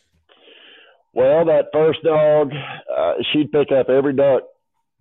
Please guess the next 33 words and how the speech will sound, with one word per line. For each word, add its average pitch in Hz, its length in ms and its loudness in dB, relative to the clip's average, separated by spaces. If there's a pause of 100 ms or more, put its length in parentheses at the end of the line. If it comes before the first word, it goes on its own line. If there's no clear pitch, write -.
(220)
myself 107 500 0
and 117 140 -2
my 117 80 0
buddies 107 480 0
would 98 320 -4 (420)
shoot. 101 240 -2 (160)
And, 101 240 -2
I 107 120 -4
mean, 107 200 -2
we 110 140 0
were, 110 220 -2 (180)
we 120 140 0
were 135 100 -2
pretty 131 300 -2
mean 117 340 -2
on 107 140 -2
the 101 60 -4
wood 104 220 -2
ducks 95 340 -2
in 95 120 -6
Alabama. 95 540 -4 (160)
And 92 440 -4 (540)
some 139 140 0
of 135 60 0
those 135 200 2
guys 123 420 2
wanted 113 280 -2
a 90 60 -2
puppy 113 380 0
out 104 220 2
of 104 160 2
her, 135 140 -2
and 95 120 -6